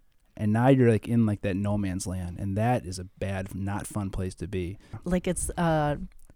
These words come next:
Speaker 2: the amount of pain is small enough that you can still endure it.
Speaker 1: Right.
Speaker 2: Yeah.
Speaker 1: And, you know, sometimes, and I'm, so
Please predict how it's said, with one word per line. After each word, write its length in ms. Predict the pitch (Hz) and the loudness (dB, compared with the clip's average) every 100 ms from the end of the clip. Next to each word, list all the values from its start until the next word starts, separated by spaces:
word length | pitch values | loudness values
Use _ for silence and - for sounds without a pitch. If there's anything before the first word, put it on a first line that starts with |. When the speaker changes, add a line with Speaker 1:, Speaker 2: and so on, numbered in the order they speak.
| - - | -20 -4
Speaker 2:
the 180 | 185 175 | 0 0
amount 280 | 170 165 170 | 0 -2 -2
of 140 | 165 | -4
pain 400 | 156 170 151 156 | -4 -4 -4 -6
is 240 | - 151 - | -4 -4 -4
small 260 | 165 156 | -2 0
enough 200 | 156 143 | 0 -2
that 100 | 160 | -2
you 80 | 151 | -4
can 180 | - 147 | -4 -6
still 280 | - 139 135 | -4 -4 -4
endure 300 | 135 131 98 | -2 -2 -4
it. 200 | - - - - _ - - - - - | -6 -12 -18 -20 _ -14 -14 -20 -14 -2
Speaker 1:
Right. 580 | 113 104 87 - - - - | 0 0 -2 -10 -14 -12 -2
Speaker 2:
Yeah. 220 | 170 143 | 0 2
Speaker 1:
And, 240 | 127 117 - | 2 2 4
you 100 | 160 | 6
know, 100 | 127 | 6
sometimes, 640 | 107 175 220 - 151 113 | 6 4 6 8 8 6
and 120 | 117 113 | 2 0
I'm, 300 | 127 131 - - | 4 4 2 -4
so 380 | - 107 92 | 0 2 0